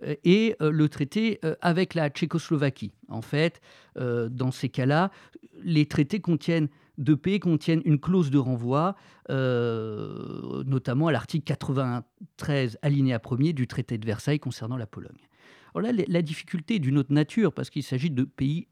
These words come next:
normalement alliés, et donc ces suggestions vont être difficiles à, euh, accepter. Alors il y a les traités aussi conclus avec les États vaincus, euh, qui sont souvent amputés de portions de territoire.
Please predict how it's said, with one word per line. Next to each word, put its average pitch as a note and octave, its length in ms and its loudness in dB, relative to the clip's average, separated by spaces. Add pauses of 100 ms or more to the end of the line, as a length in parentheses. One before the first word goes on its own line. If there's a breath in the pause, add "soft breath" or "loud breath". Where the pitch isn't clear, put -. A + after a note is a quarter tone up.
(220)
normalement C3 720 2 (420)
alliés, C#3+ 500 6 (320 loud breath)
et D#3+ 100 0
donc G3+ 200 0
ces - 180 -10
suggestions F3+ 540 -4
vont E3+ 160 -2
être E3 160 -4
difficiles F3 640 -2
à, F3+ 300 2
euh, D#3+ 160 0
accepter. C3 540 -2 (240)
Alors A3 160 -4
il A#3 60 0
y A3+ 40 2
a A3+ 40 4
les A#3 100 2
traités A#3+ 480 2
aussi G#3+ 300 4
conclus G3 300 6
avec D#3 180 8
les D3 140 6
États C#3+ 180 4
vaincus, D#3+ 500 4 (400 loud breath)
euh, D3+ 140 0
qui E3 140 -6
sont F3 180 -4
souvent G3 380 4
amputés E3 440 0
de C3+ 80 2
portions - 380 -2
de C#3 60 2
territoire. B2 680 -2